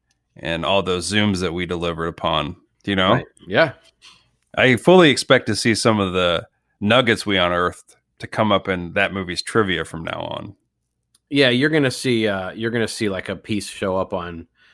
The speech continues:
Speaker 2: I don't know, on the Slate or Forbes or something.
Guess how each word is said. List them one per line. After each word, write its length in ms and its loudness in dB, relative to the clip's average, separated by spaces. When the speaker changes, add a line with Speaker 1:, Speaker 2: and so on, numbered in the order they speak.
Speaker 2:
I 140 -8
don't 120 -8
know, 140 -10
on 120 -12
the 80 -12
Slate 500 -4
or 80 -10
Forbes 480 -4
or 80 -8
something. 560 -12